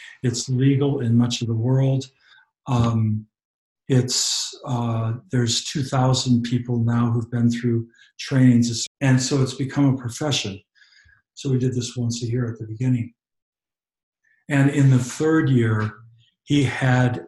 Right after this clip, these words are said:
a brain tumor that first acted up, and he had just a small, uh, started just in his hand, was paralyzed. And he came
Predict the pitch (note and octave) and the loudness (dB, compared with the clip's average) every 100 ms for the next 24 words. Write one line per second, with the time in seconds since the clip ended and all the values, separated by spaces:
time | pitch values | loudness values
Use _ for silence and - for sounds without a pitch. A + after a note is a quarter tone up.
0 | - A#2+ A#2 A#2 A2+ - _ _ _ _ | -4 -2 0 0 -2 -6 _ _ _ _
1 | _ _ B2 B2 B2+ C3 B2+ C3 - _ | _ _ 2 6 8 8 6 4 -4 _
2 | _ _ _ - - C3 B2 A#2+ A#2 A#2 | _ _ _ -10 0 4 4 2 0 -2
3 | A2+ G2+ - - - D3+ C#3 - C3 A#2+ | -6 -10 -20 -14 -4 -2 0 -2 -2 -2
4 | B2+ A#2+ C3 C3 - B2 A2+ B2 A#2+ A2+ | -2 0 0 -2 -2 0 0 -2 -4 -6
5 | - B2+ A#2 - - B2 B2 A#2+ A#2+ A#2 | -8 -8 -6 -4 -2 0 0 0 -2 -2
6 | A#2 _ _ _ _ _ _ B2+ A2+ A2+ | -6 _ _ _ _ _ _ -6 -4 -4
7 | A#2 - - B2+ A2+ B2 - A2+ A2+ - | -4 -4 0 0 0 -4 -6 -4 -4 -6
8 | - B2+ A#2+ G#2 G#2+ G#2+ G2+ - - _ | 0 2 2 -2 -4 -6 -8 -12 -14 _
9 | _ - - - B2+ A#2 A2+ A2 A2 - | _ -20 -20 -4 0 0 0 -2 -4 0
10 | C3+ C3 - - E3+ E3+ F3 | 0 0 -2 -4 -2 0 -2